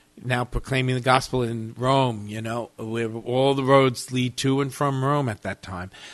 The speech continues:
So he makes the best of it, but he's saying farewell to the people in Ephesus. You can see his love for that Christian community and how the gospel has taken, had taken root there. Um, so, so, so he's saying his farewell, but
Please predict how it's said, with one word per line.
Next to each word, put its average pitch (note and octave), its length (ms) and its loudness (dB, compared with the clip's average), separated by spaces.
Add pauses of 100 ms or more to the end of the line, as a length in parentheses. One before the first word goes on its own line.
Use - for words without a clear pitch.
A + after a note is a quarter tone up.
(240)
So C3+ 460 0
he A#2+ 200 -4
makes C3+ 280 -2
the A#2+ 80 -12
best D3+ 240 -2
of - 40 -14
it, A2 140 -8
but D3+ 100 2
he's D3+ 140 -2
saying F3 220 4
farewell E3+ 400 2
to - 140 -4
the C#3 80 -2
people C3+ 320 0
in C3 80 0
Ephesus. B2 420 -6
You G2 60 -12
can B2 120 -14
see C#3+ 160 0
his B2 120 0
love A#2+ 400 2
for - 140 -10
that G#2 160 -6
Christian - 340 -10
community A2 680 -6 (400)
and A2 380 -8
how A#2+ 120 -2
the A2 80 -6
gospel A2+ 380 -4
has A2 140 -8
taken, A2 500 -8
had A2 180 -8
taken A2+ 380 -8
root A2+ 240 -6
there. G2 260 -10 (400)
Um, G2 760 -12
so, A#2 400 -8 (340)
so, - 300 -10
so B2+ 180 -4
he's C3+ 240 0
saying C3+ 280 4
his D3 260 2
farewell, B2 560 0 (340)
but C#3+ 220 4